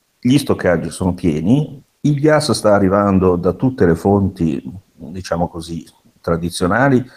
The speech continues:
più quello russo che comunque appunto abbiamo detto sta arrivando,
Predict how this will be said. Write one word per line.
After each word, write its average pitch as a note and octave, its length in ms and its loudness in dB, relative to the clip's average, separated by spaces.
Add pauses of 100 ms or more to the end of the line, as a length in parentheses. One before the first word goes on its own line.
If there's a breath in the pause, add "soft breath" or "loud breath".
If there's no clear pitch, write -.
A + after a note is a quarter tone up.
(460 loud breath)
più - 500 0
quello G2+ 500 4
russo B2+ 380 2
che D2+ 120 -6
comunque E2 360 -6
appunto D2+ 400 -6
abbiamo D#2 300 -6
detto E2+ 420 -4
sta - 220 2
arrivando, F2 880 0